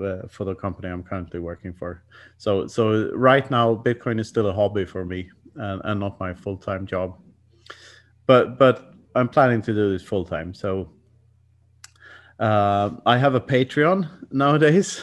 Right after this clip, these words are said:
<laughs> Uh, you can find me there also if you want to support me and my work. And, uh, uh, but, but, like, Twi-, Twitter is my main, uh, my main outlet for,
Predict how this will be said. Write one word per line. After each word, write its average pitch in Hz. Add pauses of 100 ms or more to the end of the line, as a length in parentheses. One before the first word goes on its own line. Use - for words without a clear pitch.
<laughs> -
Uh, 117
you 120
can 123
find 123
me 123
there 120
also 123
if 131
you 120
want 120
to -
support 123
me 131
and 123
my 120
work. 127 (640)
And, 110 (100)
uh, 107 (1400)
uh, 101 (160)
but, 117
but, 127
like, 120
Twi-, 123
Twitter 147
is 123
my 120
main, 110 (260)
uh, 98 (1300)
my 117
main 113
outlet 95
for, 92